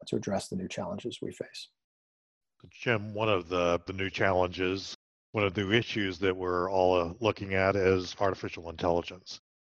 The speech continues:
Speaker 2: It certainly, um, is gaining a lot of public interest. I know the U S government and other governments have been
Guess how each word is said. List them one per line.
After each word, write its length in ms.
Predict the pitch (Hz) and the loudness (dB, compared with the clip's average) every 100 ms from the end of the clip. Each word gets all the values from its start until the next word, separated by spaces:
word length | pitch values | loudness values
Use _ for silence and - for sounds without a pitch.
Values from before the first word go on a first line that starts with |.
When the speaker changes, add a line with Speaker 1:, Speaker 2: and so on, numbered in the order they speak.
| _ 107 | _ -2
Speaker 2:
It 160 | - | -2
certainly, 640 | - 101 92 98 95 90 98 | -2 -4 -2 0 0 0 -2
um, 300 | 87 90 92 | -4 -4 -2
is 400 | 87 85 82 - _ _ _ _ - | -2 -2 -6 -14 _ _ _ _ 2
gaining 520 | 107 107 101 101 98 | 4 6 4 2 2
a 80 | 92 | 2
lot 360 | 92 92 92 | 6 6 6
of 260 | 90 85 82 | 4 0 -4
public 320 | - 90 87 110 | -2 -2 0 0
interest. 640 | 107 - 104 95 - - - _ _ _ | 0 0 -4 -4 -6 -14 -20 _ _ _
I 80 | 101 | -6
know 180 | 95 95 | -4 -2
the 100 | 90 | -4
U 160 | 90 85 | -4 -4
S 120 | - | -4
government 580 | - 101 101 101 95 92 _ _ _ - | 0 2 2 2 0 0 _ _ _ -6
and 120 | 87 | 0
other 200 | 95 101 | 2 2
governments 360 | 98 98 95 - | 0 -2 -4 -6
have 160 | 92 | -6
been 300 | 92 87 87 | -2 -4 -4